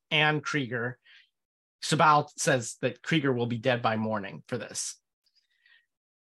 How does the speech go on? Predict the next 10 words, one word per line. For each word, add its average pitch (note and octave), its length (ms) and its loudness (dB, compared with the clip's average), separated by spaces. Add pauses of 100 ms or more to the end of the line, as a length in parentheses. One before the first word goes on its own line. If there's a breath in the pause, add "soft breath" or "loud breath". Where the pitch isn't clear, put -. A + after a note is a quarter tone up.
(200)
This F#3+ 280 2
is G#3 80 -2
when F#3+ 180 2
we D#3+ 100 2
meet D3 380 4 (160)
the A#2 300 0
actual D3 300 2
medical A#2+ 360 -4
doctor F#2+ 380 -10
here. - 320 -10